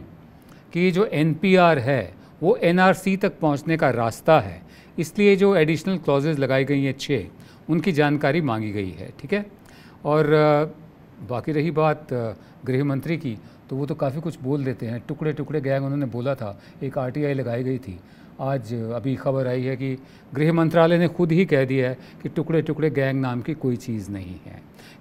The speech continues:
क्या इसका मतलब ये है कि गृह मंत्री, प्रधानमंत्री दोनों आगे से इस शब्द का इस्तेमाल नहीं करेंगे? ये देखा जाएगा। हम आगे बढ़ते हैं। जेपी नड्डा को बीजेपी का नया अध्यक्ष चुना गया है। वैसे बीजेपी के बनने के बाद से ही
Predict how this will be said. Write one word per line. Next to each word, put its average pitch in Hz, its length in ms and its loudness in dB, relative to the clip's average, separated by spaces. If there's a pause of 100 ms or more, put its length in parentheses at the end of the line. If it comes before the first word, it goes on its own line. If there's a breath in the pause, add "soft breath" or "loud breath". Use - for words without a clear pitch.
क्या 135 100 -2
इसका 139 180 -4
मतलब 135 280 -2
ये 139 160 2
है 151 160 2
कि 156 120 -6
गृह 131 240 -2
मंत्री, 143 300 -2
प्रधानमंत्री 131 560 -4
दोनों 131 320 -2 (380 loud breath)
आगे 143 200 2
से 156 100 -2
इस 147 80 -2
शब्द 156 220 -4
का 165 100 0
इस्तेमाल 156 340 -2
नहीं 151 200 -4
करेंगे? 160 340 -6 (460)
ये 190 80 0
देखा 107 260 -4
जाएगा। 98 340 -14 (420 loud breath)
हम 156 100 2
आगे 190 180 10
बढ़ते 214 240 4
हैं। 254 260 2 (680 loud breath)
जेपी 214 440 6
नड्डा 220 360 6
को 240 140 2
बीजेपी 190 460 0
का 202 120 0
नया 160 200 2
अध्यक्ष 123 300 -4
चुना 104 260 -6
गया 101 180 -10
है। - 220 -16 (500 loud breath)
वैसे 175 220 2
बीजेपी 196 500 0
के 240 120 0
बनने 175 340 2
के 202 120 2
बाद 151 280 4
से 180 160 -2
ही 104 200 -2